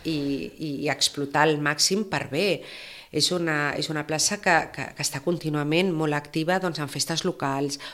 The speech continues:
organitzant, rebent. Crec que som un poble d'acollida i, a més, és que té un skyline, eh, un skyline que jo crec que és el millor, sens dubte, de Catalunya.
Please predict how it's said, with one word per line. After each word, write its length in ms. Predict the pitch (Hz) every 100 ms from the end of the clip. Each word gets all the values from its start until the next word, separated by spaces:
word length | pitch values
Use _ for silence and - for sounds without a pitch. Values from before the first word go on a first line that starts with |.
| -
organitzant, 840 | 185 170 160 - 139 131 131 139 143 - -
rebent. 540 | - 165 160 139 139 143
Crec 220 | 156 -
que 60 | 175
som 200 | 175 170
un 120 | 165
poble 280 | 156 165 170
d'acollida 680 | 170 151 139 165 185 226 262 - - -
i, 80 | -
a 160 | 139
més, 240 | 139 143 165
és 120 | 175
que 120 | 143
té 100 | 131
un 100 | 147
skyline, 600 | 165 - 139 135 143 185 202 - -
eh, 160 | 160 -
un 140 | 165
skyline 500 | 156 - 151 160 190
que 140 | - 156
jo 80 | 156
crec 200 | 160 160
que 100 | 196
és 60 | 180 - -
el 160 | 147
millor, 600 | 147 147 151 175 220 277 - _ _ _
sens 380 | - - 165 139
dubte, 260 | 147 - 180
de 80 | 190
Catalunya. 640 | 139 120 123 131 127